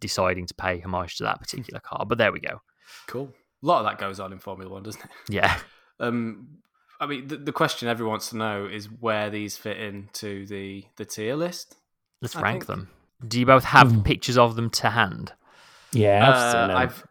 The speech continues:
Speaker 2: I, I,
Speaker 1: We've
Speaker 2: yeah,
Speaker 1: seen
Speaker 2: I
Speaker 1: them.
Speaker 2: don't kn-, I, I've
Speaker 3: I've
Speaker 2: got a
Speaker 3: seen
Speaker 2: very,
Speaker 3: them.
Speaker 2: very, very vivid picture in my head. <laughs>
Speaker 1: <laughs>
Speaker 2: I've seen so many of them, um, but I will get them up on my screen anyway. I know where I'm putting.
Speaker 3: Uh,
Speaker 2: I know where I,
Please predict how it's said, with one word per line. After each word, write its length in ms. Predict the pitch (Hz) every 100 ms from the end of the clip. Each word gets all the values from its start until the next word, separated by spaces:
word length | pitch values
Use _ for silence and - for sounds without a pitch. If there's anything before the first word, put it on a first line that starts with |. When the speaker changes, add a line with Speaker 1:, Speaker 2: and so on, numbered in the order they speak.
| _ -
Speaker 2:
I, 280 | 131 127 127
I, 80 | 120
Speaker 1:
We've 140 | 117
Speaker 2:
yeah, 40 | 95
Speaker 1:
seen 180 | - 117
Speaker 2:
I 60 |
Speaker 1:
them. 140 | 117 110
Speaker 2:
don't 80 | 107
kn-, 160 | 104 110 -
I, 240 | 120 131
I've 40 | 151
Speaker 3:
I've 80 | 131
Speaker 2:
got 140 | 123
a 40 |
Speaker 3:
seen 40 | 117
Speaker 2:
very, 380 | 127 113 113 98
Speaker 3:
them. 60 |
Speaker 2:
very, 260 | 127 127 123
very 240 | 117 135 110
vivid 280 | 123 113
picture 280 | - 101 -
in 60 | 107
my 120 | 104
head. 240 | 104 101 107 117 - - - -
<laughs> 0 |
Speaker 1:
<laughs> 680 | 143 127 117 95 - - _
Speaker 2:
I've 140 | 117 -
seen 220 | 123 110
so 220 | - 110
many 220 | 107 104
of 120 | 98
them, 140 | 101 107 _ _ _ _ _ _ - -
um, 180 | 120 110
but 100 | 110
I 80 | 113
will 180 | 127 120
get 120 | 104
them 100 | 107
up 100 | -
on 60 | 107
my 80 |
screen 260 | 104 - 104
anyway. 220 | 104 98
I 140 | 117 120
know 200 | 147 135
where 100 | 117
I'm 120 | 107
putting. 420 | 123 104 104 104 95
Speaker 3:
Uh, 100 | -
Speaker 2:
I 80 | 123
know 140 | 120
where 100 | 104
I, 240 | 104 104